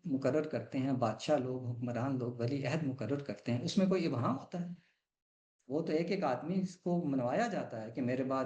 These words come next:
یہ ولی ہوگا، میرا ولی عہد یہ ہے، میرے بعد خلیفہ یا میرا جانشین یہ ہوگا، اس کی بیعت کرو، اس کو سمجھو۔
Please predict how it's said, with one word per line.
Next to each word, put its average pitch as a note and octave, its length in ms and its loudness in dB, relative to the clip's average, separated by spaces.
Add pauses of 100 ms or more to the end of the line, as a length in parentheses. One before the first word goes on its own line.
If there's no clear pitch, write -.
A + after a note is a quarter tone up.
یہ C3+ 140 2
ولی B2 500 -2
ہوگا، C#3 420 0 (160)
میرا B2 240 0
ولی B2 280 0
عہد B2 260 -4
یہ A#2 100 -2
ہے، C#3 180 0
میرے C3 200 0
بعد B2 180 2 (100)
خلیفہ B2 540 0
یا B2 80 -2
میرا A#2 200 0
جانشین A#2 540 0
یہ B2+ 140 2
ہوگا، B2+ 300 0
اس C#3 160 -2
کی - 100 -4
بیعت A2+ 320 -4
کرو، C#3 220 0
اس C3+ 140 -4
کو A#2+ 100 -6
سمجھو۔ A2 320 -2